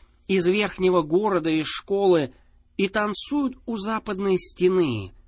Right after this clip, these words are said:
празднуя начало субботы, приветствуя начало субботнего дня.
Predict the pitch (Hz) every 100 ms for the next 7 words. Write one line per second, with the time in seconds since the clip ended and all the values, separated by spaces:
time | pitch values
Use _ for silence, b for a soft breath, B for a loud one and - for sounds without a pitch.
0 | - 147 165 175 147 147 139 139 - 143
1 | 131 120 135 135 156 170 135 113 - -
2 | - - _ 180 180 170 202 - - 160
3 | 151 151 143 170 156 156 135 147 143 143
4 | 151 147 156 160 131 92